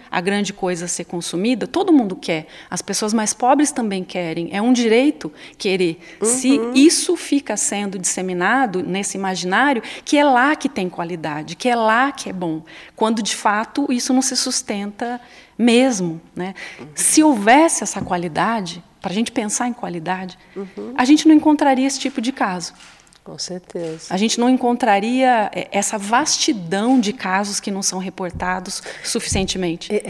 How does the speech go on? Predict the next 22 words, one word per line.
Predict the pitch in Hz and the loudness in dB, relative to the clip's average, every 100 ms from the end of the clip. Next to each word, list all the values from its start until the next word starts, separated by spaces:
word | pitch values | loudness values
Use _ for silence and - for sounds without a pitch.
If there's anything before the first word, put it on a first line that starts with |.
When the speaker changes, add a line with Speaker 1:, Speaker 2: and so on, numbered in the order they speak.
| 185 | 0
Speaker 2:
é, | |
Speaker 1:
O | |
que | - 185 | 2 2
Speaker 2:
é, | |
Speaker 1:
que | 160 | 2
é | 214 | -2
qualidade? | - 180 190 165 262 | -2 -4 -6 -2 -2
Speaker 2:
exato, | 208 151 170 156 156 | -2 -4 0 2 2
a | 180 | -2
senhora | 202 196 | -2 -2
tocou | 190 202 | -2 -2
num | 185 175 | -2 -2
ponto | - 190 185 180 - | -2 -2 -2 -6 -6
essencial. | - 202 - 190 185 170 135 127 - - - - - | -4 -2 0 0 -2 -2 -2 -4 -12 -20 -18 -16 -8
Como | - 381 | -2 2
a | 349 | 2
gente | 254 240 | 2 -2
pode | - 190 180 | -2 0 0
considerar | - 165 - 151 147 151 139 - - | -2 -6 -4 -4 -2 -2 -2 -10 -8
uma | 160 | -8
boa | 147 175 185 | -2 2 2
escola | - - 175 139 123 123 | 2 0 2 2 0 -6